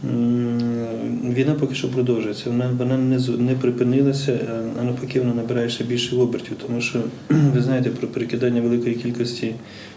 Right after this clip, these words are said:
військової техніки вже зараз на Маріупольський напрямок. Росія не зупиниться. І, м,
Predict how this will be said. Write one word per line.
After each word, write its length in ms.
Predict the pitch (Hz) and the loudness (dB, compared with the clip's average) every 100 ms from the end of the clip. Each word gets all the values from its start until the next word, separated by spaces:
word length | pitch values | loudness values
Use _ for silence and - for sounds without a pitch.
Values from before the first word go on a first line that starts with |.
| - | -6
військової 380 | 113 - 120 120 | -4 0 2 2
техніки 380 | 120 127 120 - | 2 0 -4 -4
вже 100 | 120 | -2
зараз 200 | 120 120 | 0 0
на 120 | 117 117 117 | -2 -2 -2
Маріупольський 580 | 117 123 156 - - - | 0 0 0 -4 -6 -4
напрямок. 400 | 107 - - - - - - - - - - | -4 -4 -10 -14 -16 -18 -18 -16 -16 -16 -8
Росія 240 | 131 - 190 | -2 4 4
не 100 | 175 | 4
зупиниться. 600 | 170 156 127 110 - 123 | 2 4 4 2 2 2
І, 40 | |
м, 840 | 120 120 123 123 127 123 127 123 | 2 0 2 0 2 2 2 0